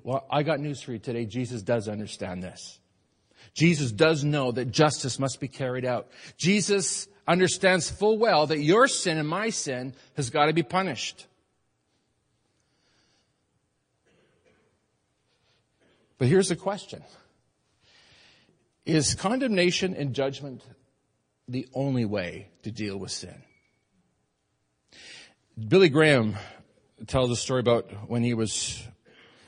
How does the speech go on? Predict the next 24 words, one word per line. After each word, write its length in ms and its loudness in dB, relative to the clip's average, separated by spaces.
an 100 0
itinerating 800 0
evangelist 920 0
in 80 -8
his 220 -2
early 260 0
days. 540 -2
He 80 -2
was 140 2
going 240 6
through 180 -2
a 40 0
small 400 2
southern 420 2
town, 420 0
and 120 -4
he 60 0
was 160 0
stopped 300 2
by 140 2
a 80 -2
policeman 520 -10
and 100 -10
charged 640 -4